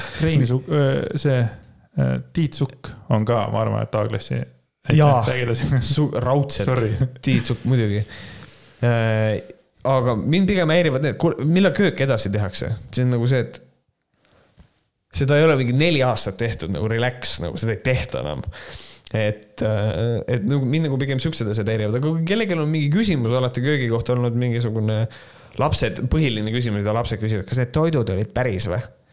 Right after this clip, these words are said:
Speaker 2: Siis ma ütlen alati, et nagu jaa. Kuigi noh, see on poolikult õige, sest et nagu need toidud olid kõik külmad. <laughs> Aga nagu jah,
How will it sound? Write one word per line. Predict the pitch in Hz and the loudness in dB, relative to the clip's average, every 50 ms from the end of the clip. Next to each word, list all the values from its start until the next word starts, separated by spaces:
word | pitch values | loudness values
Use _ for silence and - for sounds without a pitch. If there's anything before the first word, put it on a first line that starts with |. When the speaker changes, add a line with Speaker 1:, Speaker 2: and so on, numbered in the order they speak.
| - - - - - _ | -20 -20 -20 -20 -20 _
Speaker 2:
Siis | _ - - - 95 | _ -12 -8 -6 -4
ma | 107 107 | -4 -4
ütlen | 110 - 90 71 - - | -4 -4 -6 -6 -4 -2
alati, | - 123 127 117 - - - - | 0 0 0 0 -2 -4 -8 -8
et | - - 208 | -4 -2 0
nagu | 214 - 87 - | 0 2 2 2
jaa. | 135 131 143 143 110 85 90 - - - - - - - _ _ _ _ _ _ _ _ _ - | 2 4 4 4 2 0 -2 -4 -6 -10 -14 -18 -20 -20 _ _ _ _ _ _ _ _ _ -8
Kuigi | - 113 107 110 | -6 -4 -2 -2
noh, | 110 107 | -2 -2
see | 104 - 117 - - - - | -2 -2 -2 -2 -4 -6 -4
on | - 123 117 113 113 107 - - - | -2 -2 0 0 -2 -2 -4 -8 -4
poolikult | - - 147 151 139 117 101 - - 104 92 - 113 | 0 2 4 4 4 2 0 -4 -4 -4 -2 0 0
õige, | 123 120 - - 82 | 0 0 0 -2 -2
sest | - - - - - - | -2 -2 -4 -4 -6 -8
et | - - | -6 -4
nagu | 107 101 92 101 | -4 -2 0 0
need | 104 104 - | -2 -4 -4
toidud | - - 127 127 117 107 104 | -2 -2 0 0 0 0 0
olid | 101 98 - | 0 -2 -2
kõik | 104 104 - - - | -4 -6 -6 -4 0
külmad. | - 143 139 127 90 78 - - - - - - - - | 2 2 4 2 2 0 -2 -4 -4 -4 0 0 0 0
<laughs> | - - - - 127 139 | -2 -4 -4 -2 -2 0
Aga | 123 127 131 127 | 0 2 2 2
nagu | 127 123 120 - | 2 2 2 2
jah, | - 131 156 180 180 | 2 2 2 2 0